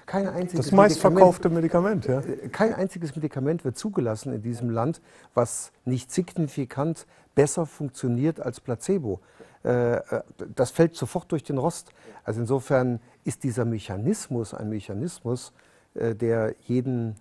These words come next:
Speaker 1: bekannt ist. Orientierung hatten wir gesagt, Orientierung geben,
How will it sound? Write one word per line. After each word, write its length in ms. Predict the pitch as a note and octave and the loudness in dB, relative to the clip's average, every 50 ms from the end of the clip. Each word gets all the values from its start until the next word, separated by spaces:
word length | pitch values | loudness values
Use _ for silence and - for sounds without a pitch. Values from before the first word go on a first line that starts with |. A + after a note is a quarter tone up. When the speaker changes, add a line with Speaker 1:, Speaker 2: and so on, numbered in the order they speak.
| _ _ _ | _ _ _
Speaker 1:
bekannt 380 | A2 - - B2+ D3 D3 - | -8 -4 -2 -2 -2 -2 -4
ist. 260 | A#2 - - - - - _ _ _ - - - - - | -8 -12 -14 -16 -20 -20 _ _ _ -20 -20 -20 -20 0
Orientierung 600 | - C3+ C3+ C#3 C3+ B2+ - E3 F3+ D3 C3+ A2+ | 2 4 4 6 4 4 4 4 6 6 6 4
hatten 200 | A2 A#2 A2+ A#2 | 0 -2 -2 -4
wir 100 | A2 G#2+ | -6 -4
gesagt, 280 | G2+ G#2 G2 B2+ A#2 - | -6 -4 -4 -4 -4 -4
Orientierung 720 | C3 B2+ A2+ A2 G#2+ G#2 - - C#3 D#3 D#3 D#3 D#3 C#3 | -6 -8 -6 -6 -6 -6 -6 -4 -4 -4 -2 -4 -6 -6
geben, 400 | C#3 D3 C#3+ D3 C#3+ D3+ D3+ D3 | -6 -4 -4 -2 -2 -2 -4 -4